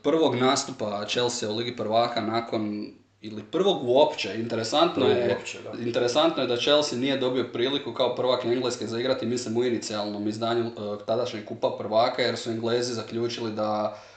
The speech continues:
Speaker 1: da oni tamo ne trebaju ići, da, da su oni iznad toga i onda tek, e, u sezoni devedeset devet dvije tisuće,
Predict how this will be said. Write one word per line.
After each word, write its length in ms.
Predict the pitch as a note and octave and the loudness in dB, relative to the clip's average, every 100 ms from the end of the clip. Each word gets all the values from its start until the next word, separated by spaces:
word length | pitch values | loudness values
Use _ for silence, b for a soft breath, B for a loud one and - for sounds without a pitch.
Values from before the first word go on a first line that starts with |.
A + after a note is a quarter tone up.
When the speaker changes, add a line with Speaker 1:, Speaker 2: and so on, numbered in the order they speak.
| B | B
Speaker 1:
da 120 | - A2 | -6 2
oni 220 | A#2+ A#2+ | 2 2
tamo 220 | B2 A#2 | 2 2
ne 120 | A#2 | 2
trebaju 360 | A#2+ A#2 A#2 C3+ | 2 2 4 4
ići, 200 | C3 - | 2 -2
da, 260 | G2 G#2 | -2 -2
da 140 | G#2 A2 | 0 -2
su 160 | - | 0
oni 140 | A#2+ A#2+ | 2 4
iznad 280 | A2 G#2+ - | 2 0 -2
toga 320 | C3+ F3+ F3+ | 2 2 4
i 100 | D3 | 2
onda 300 | D3+ D3+ C3 | 2 2 2
tek, 440 | B2+ D3 C#3+ C#3+ C3 | 0 0 0 0 -2
e, 220 | B2 A#2+ | 0 0
u 160 | B2 | 0
sezoni 840 | B2 C3 A2+ C3 C3 C#3 B2+ A#2+ A#2 | -2 -2 0 2 4 6 6 6 4
devedeset 600 | A#2+ A#2+ A#2+ B2 - - | 2 0 0 0 -2 -4
devet 420 | A2+ B2+ A2+ - | -2 0 0 -4
dvije 260 | A2+ B2+ A#2+ | -2 -2 0
tisuće, 520 | B2+ D3 B2+ - B2+ | -4 -4 -6 -6 -6